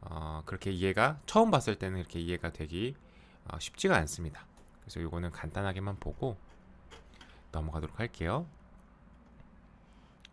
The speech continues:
그 다음 단계는 파이썬 코드 요청하기인데요. 내가 원하는 기능을 챗지피티한테 설명을 할 거고요.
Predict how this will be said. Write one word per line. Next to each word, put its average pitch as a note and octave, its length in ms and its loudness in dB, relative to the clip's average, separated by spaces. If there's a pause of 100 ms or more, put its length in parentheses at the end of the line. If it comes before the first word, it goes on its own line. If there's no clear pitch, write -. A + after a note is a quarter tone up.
(800)
그 - 80 -6
다음 G3+ 280 12
단계는 F#3+ 380 10
파이썬 A#3 440 8
코드 F#3+ 200 4
요청하기인데요. A#2 840 6
내가 A#2 200 8
원하는 D3 440 8
기능을 C3+ 420 4
챗지피티한테 - 640 -2
설명을 F3 420 4
할 E3+ 100 4
거고요. A2 460 4